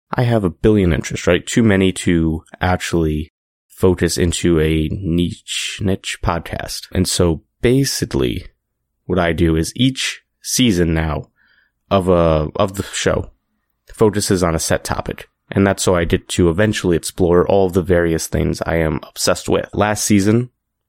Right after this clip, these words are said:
was heists and heist movies. Very fun, very fun. Had some great guests there. And then previous seasons were kind of episode by episode random stuff, which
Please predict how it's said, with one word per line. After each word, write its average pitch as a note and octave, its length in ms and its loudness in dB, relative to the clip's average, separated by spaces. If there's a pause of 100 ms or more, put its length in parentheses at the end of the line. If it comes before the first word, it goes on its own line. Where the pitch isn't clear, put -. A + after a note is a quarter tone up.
was E2 420 -2 (120)
heists - 520 -4
and E2+ 140 0
heist F2 320 -2
movies. A#2 380 2
Very D3 280 -2
fun, G2+ 420 -2
very F2+ 220 0
fun. G#2+ 300 0 (220)
Had - 180 -2
some F#2+ 140 -2
great F2+ 260 -2
guests F2 260 0
there. F#2 320 0
And F#2+ 180 2
then E2 280 0
previous F#2+ 420 0
seasons F2+ 340 0
were - 100 -8
kind E2+ 200 -4
of D#2 240 -4 (500)
episode G2+ 460 0
by D#2+ 180 2
episode D#2+ 680 -2
random E2 420 0
stuff, - 320 -4
which - 380 -4